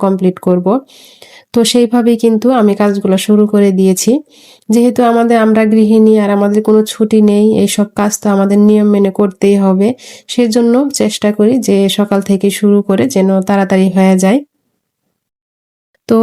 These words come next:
এই তো আমি কিন্তু already সকাল থেকেই কাজ শুরু করে দিয়েছিলাম। যেহেতু সংসারের কাজ আর সকাল থেকে যদি শুরু করি তাহলে তো আমারই লাভ, কারণ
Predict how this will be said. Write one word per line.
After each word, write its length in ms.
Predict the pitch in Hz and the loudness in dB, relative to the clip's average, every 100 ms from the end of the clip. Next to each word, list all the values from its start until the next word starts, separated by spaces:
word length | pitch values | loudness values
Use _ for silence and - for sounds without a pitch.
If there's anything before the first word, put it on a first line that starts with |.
| 226 240 | 2 0
এই 80 | 233 | 0
তো 60 | 247 285 247 | -2 0 0
আমি 140 | 214 214 | -2 -2
কিন্তু 220 | 226 214 220 208 | -2 -2 0 0
already 360 | 208 208 214 208 | 0 -2 -2 -4
সকাল 220 | 220 214 214 208 | -4 -4 -4 -4
থেকেই 240 | 196 196 202 | -2 -2 -2
কাজ 120 | 196 - | -4 -2
শুরু 160 | 226 220 214 | 0 0 0
করে 160 | 220 214 208 | 0 0 0
দিয়েছিলাম। 520 | 196 190 190 190 233 247 _ - | -2 -2 -2 -2 -2 -4 _ -4
যেহেতু 300 | 220 226 226 233 226 | 0 0 0 -4 -2
সংসারের 500 | 214 208 214 214 214 208 | -4 -2 -4 -4 -2 -2
কাজ 140 | 226 226 | -2 -4
আর 60 | 202 - | -6 -6
সকাল 220 | 214 214 214 | -6 -4 -4
থেকে 180 | 202 202 202 | -4 -4 -2
যদি 160 | 202 208 | -2 -2
শুরু 200 | 208 208 208 | -2 0 0
করি 180 | 208 196 196 | 0 0 0
তাহলে 260 | 196 196 196 196 | -2 -2 -2 -2
তো 80 | 196 190 - - - - - 208 | -2 -4 -20 -20 -20 -20 -10 -6
আমারই 320 | 214 220 226 214 | -4 -2 0 0
লাভ, 140 | 202 220 - | 0 -4 -6
কারণ 220 | 202 202 | -2 -2